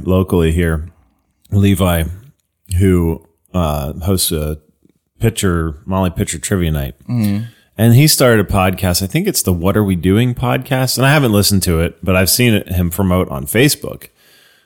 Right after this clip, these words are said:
Speaker 1: And they have a, a studio set up.
Speaker 2: Hmm.
Speaker 1: And they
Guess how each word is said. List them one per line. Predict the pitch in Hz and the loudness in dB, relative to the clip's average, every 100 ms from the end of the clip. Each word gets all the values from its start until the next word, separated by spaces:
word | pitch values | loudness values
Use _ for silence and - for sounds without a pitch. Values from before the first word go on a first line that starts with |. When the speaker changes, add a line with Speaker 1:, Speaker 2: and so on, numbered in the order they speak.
| _ _ | _ _
Speaker 1:
And | 95 101 | 0 2
they | 110 | 4
have | 120 104 92 | 4 4 2
a, | 87 - | 0 2
a | 90 80 | 0 0
studio | - 104 80 82 73 73 - | 0 0 0 -2 -4 -8 -8
set | - 87 69 | -4 -4 -4
up. | 65 - - | -10 -16 -6
Speaker 2:
Hmm. | 143 104 101 - _ | -4 -2 -4 -10 _
Speaker 1:
And | 95 92 101 | 2 2 2
they | 104 | 2